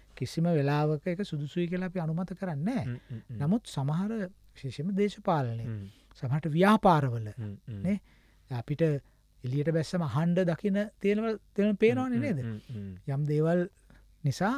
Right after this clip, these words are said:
Speaker 1: අසම්මත දේවල් කරලා තියෙනවා.
Speaker 2: හ්ම්.
Speaker 1: සමාජයේ සංස්කෘතිය පිළිගත්ත ඇගයුම් වලට පටහැනිව කරන දේවල් සමාජයේ තියෙනවා.
Speaker 2: හ්ම්.
Speaker 1: හාරලා බැලුවහම ඒ මිනිස්සු ඇත්තම සම්මතයට කැමතියි. හැබැයි සම්මතය පවත්වාගෙන යන්න බැහැ ඒගොල්ලන්ට.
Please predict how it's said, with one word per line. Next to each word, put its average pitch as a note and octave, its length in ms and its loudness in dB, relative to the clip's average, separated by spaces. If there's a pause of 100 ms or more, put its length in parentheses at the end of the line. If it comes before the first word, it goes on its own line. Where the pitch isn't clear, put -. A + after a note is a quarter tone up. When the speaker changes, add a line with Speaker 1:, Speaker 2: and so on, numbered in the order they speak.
(140)
Speaker 1:
අසම්මත G3+ 460 2
දේවල් A3+ 320 2 (200)
කරලා A#3 320 0
තියෙනවා. C#3 240 0
Speaker 2:
හ්ම්. - 80 -8
Speaker 1:
සමාජයේ B2+ 500 -2 (300)
සංස්කෘතිය D#3+ 680 -2
පිළිගත්ත D3+ 680 -2 (560)
ඇගයුම් D#3 480 4
වලට E3+ 240 0
පටහැනිව E3 520 0
කරන F3+ 280 -2
දේවල් A3+ 340 -2
සමාජයේ A3 420 -2
තියෙනවා. F3+ 380 0
Speaker 2:
හ්ම්. G#2 260 -8 (180)
Speaker 1:
හාරලා D#3+ 440 0
බැලුවහම G#3 500 4 (640)
ඒ B2+ 100 -6
මිනිස්සු D3+ 260 0
ඇත්තම F3+ 280 -2
සම්මතයට F#3+ 560 0
කැමතියි. G#3+ 420 -2 (460)
හැබැයි F3+ 180 0
සම්මතය F3 360 0
පවත්වාගෙන A#3 500 2
යන්න G#3 180 4
බැහැ B3 200 6
ඒගොල්ලන්ට. F3 420 4